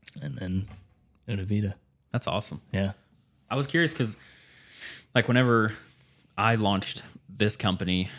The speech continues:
Speaker 2: um, and then doing, like, twenty-four Tire and stuff, I've always been, like, kinda curious on how people, I've never had any funding. You know?
Speaker 1: Yeah.
Speaker 2: Never really ha-
Speaker 1: You've self-funded
Speaker 2: Yeah,
Speaker 1: everything.
Speaker 2: I've self-funded
Speaker 1: Yeah.
Speaker 2: everything. So I've never gone, or just, like,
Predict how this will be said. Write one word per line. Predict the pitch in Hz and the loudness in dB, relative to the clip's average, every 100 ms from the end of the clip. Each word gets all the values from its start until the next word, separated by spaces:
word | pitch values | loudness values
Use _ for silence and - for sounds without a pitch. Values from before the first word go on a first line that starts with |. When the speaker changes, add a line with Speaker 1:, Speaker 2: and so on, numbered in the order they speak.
| - | -6
Speaker 2:
um, | - 95 85 85 87 - | -2 0 0 -2 -6 -4
and | 101 | -2
then | 98 | 0
doing, | 95 95 101 | 0 0 0
like, | 90 82 - | -2 -6 -8
twenty-four | - 107 - 95 | -2 -2 0 -2
Tire | 87 87 | 0 0
and | 87 | -2
stuff, | - 87 - | -2 -2 0
I've | 101 | 2
always | 107 | 2
been, | 104 95 | 2 -2
like, | 80 | 0
kinda | 113 92 | -2 -2
curious | - 95 92 92 92 | -2 0 0 0 -2
on | 85 87 - _ _ _ | -4 -6 -10 _ _ _
how | - 104 | -2 0
people, | 107 110 - | 0 -2 -2
I've | - 104 | 0 0
never | 101 95 92 | 0 0 0
had | 101 90 | 0 -2
any | 60 80 | -2 -4
funding. | - 76 76 71 - - _ - | -4 -6 -4 -6 -8 -14 _ 6
You | |
know? | 120 | 8
Speaker 1:
Yeah. | 120 - - _ _ | 8 6 -20 _ _
Speaker 2:
Never | 104 104 | 2 4
really | 101 98 | 4 2
ha- | 95 | 2
Speaker 1:
You've | 107 | 2
self-funded | - 98 - 104 101 98 98 | 2 0 -2 -2 0 0 2
Speaker 2:
Yeah, | |
Speaker 1:
everything. | 98 98 104 | 2 4 6
Speaker 2:
I've | 107 | 4
self-funded | - 117 107 90 | 6 6 6 4
Speaker 1:
Yeah. | 76 | 2
Speaker 2:
everything. | 98 92 82 85 | 0 0 -2 -4
So | - | 0
I've | 101 | 2
never | 110 104 98 | 2 2 2
gone, | 90 90 | 0 -2
or | 92 151 | 6 6
just, | 117 | 6
like, | 101 | 2